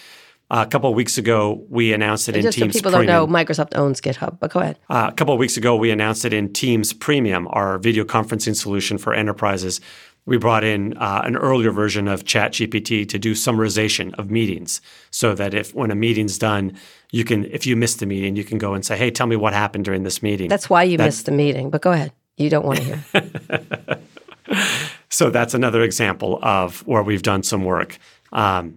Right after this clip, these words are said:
Speaker 1: and, you know, we're continuing to bring different capabilities, uh, of A I broadly. In, in fact, this morning, we announced,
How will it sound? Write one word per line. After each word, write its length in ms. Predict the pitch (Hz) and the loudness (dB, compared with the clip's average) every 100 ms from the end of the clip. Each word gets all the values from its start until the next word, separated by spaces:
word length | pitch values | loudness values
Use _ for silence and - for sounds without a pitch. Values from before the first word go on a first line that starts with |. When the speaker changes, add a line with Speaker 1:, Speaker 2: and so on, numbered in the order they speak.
| - | -6
Speaker 1:
and, 160 | 139 147 - | -2 0 2
you 80 | 156 | 2
know, 80 | |
we're 80 | 139 | 0
continuing 420 | - 147 - 165 | 0 0 2 2
to 80 | 127 | 2
bring 340 | 113 131 110 113 | 0 2 0 0
different 420 | 131 - 120 117 | -2 0 -2 0
capabilities, 840 | 117 113 98 113 107 98 95 - - _ _ | -2 0 0 2 2 2 0 -4 -10 _ _
uh, 240 | 110 98 - | 0 0 0
of 160 | 113 101 | -2 0
A 160 | 113 | 2
I 120 | 110 | 2
broadly. 520 | 98 110 104 95 - - | 2 0 0 0 -4 0
In, 380 | 123 120 - - | 0 0 -4 -8
in 80 | 120 | -2
fact, 260 | 127 117 | -2 -2
this 220 | - 117 127 | -4 -4 0
morning, 520 | 120 113 104 101 104 - _ _ | 2 2 2 -2 -6 -20 _ _
we 100 | 120 | 0
announced, 500 | 113 107 104 101 - | 2 2 0 -2 -4